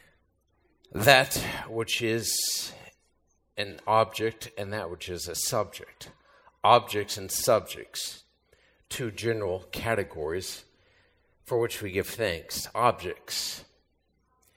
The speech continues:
Now, those come to us, I think,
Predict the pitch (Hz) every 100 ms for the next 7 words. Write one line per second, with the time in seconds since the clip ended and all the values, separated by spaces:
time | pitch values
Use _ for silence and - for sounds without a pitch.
0 | _ _ - - - 139 151 147 - 151
1 | 139 135 113 123 113 - - 151 123 -
2 | -